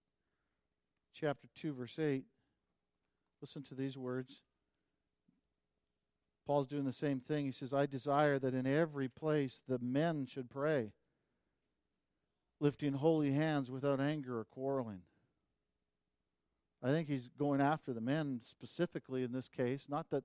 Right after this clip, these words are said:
women shouldn't pray, but he's going after the men because men usually typically, uh, think they can do it on their own. Maybe this area they were known for their quarreling and their anger.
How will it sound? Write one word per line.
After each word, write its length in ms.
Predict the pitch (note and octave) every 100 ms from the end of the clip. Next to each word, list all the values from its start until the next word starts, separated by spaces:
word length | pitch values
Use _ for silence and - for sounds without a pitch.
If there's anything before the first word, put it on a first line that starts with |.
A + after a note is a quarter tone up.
| -
women 320 | C#3 D#3 C3
shouldn't 400 | - F3 E3 C#3
pray, 360 | C3+ C3+ C#3 C#3+ _ _ _ -
but 160 | C#3+
he's 220 | C3+ C#3+ - _ _ -
going 180 | D3+
after 260 | D#3 D3+ -
the 120 | C3
men 240 | C3+ F3+ D#3+
because 260 | C#3+ C#3+
men 280 | C#3 D#3+ D3
usually 360 | D3 F#3+ D3+ C3+
typically, 580 | F#3 E3+ D#3 D#3 D3 C3 _ _ _ _ _
uh, 380 | D#3+ D3 C#3+ C3+ C3 - _
think 140 | D#3 D3+
they 120 | D#3
can 160 | D3
do 140 | C#3 E3
it 60 |
on 140 | D#3 D3+
their 160 | D3
own. 220 | E3+ F#3 G#2 _ _ _ _ _ _ _ _ _ _ _ _ _ _ _ _ _ _ -
Maybe 260 | B2 C#3+ D3
this 220 | D3+ D3+
area 340 | D#3+ D#3 D#3
they 160 | D3+ D3+
were 120 | D3+
known 260 | C#3+ D3+ F#3
for 140 | D#3
their 120 | C#3+
quarreling 600 | C#3 - E3 D#3+ D3+ D3
and 100 | C#3
their 140 | C#3 C#3+
anger. 380 | F#3+ F#3+ C3